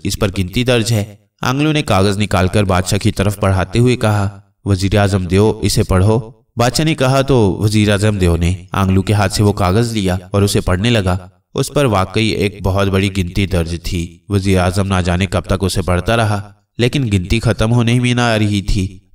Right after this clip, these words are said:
जब उसने कागज खत्म किया तो बादशाह के चेहरे पर इंतहाई हैरत के तासुरात थे। "क्या ये गिनती वाकई सहराए आजम के रेत के जर्रों की है?" बादशाह ने कहा,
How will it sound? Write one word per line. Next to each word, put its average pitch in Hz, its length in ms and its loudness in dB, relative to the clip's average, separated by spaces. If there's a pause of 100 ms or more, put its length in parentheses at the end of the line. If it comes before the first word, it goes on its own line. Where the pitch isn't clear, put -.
जब 101 160 2
उसने 101 240 0
कागज 95 420 0
खत्म 104 300 -2
किया 92 300 -2
तो 92 340 -4
बादशाह 92 340 0
के 101 120 -2
चेहरे 95 280 0
पर 98 120 0
इंतहाई 98 420 0
हैरत 95 320 0
के 104 100 -2
तासुरात 90 600 -2
थे। 92 140 0
"क्या 92 480 -4
ये 98 180 4
गिनती 98 320 2
वाकई 95 640 0
सहराए 107 420 2
आजम 101 300 0
के 110 120 0
रेत 95 220 0
के 110 120 0
जर्रों 98 320 0
की 131 220 0
है?" 117 400 -4 (160)
बादशाह 110 260 0
ने 127 80 0
कहा, 101 340 0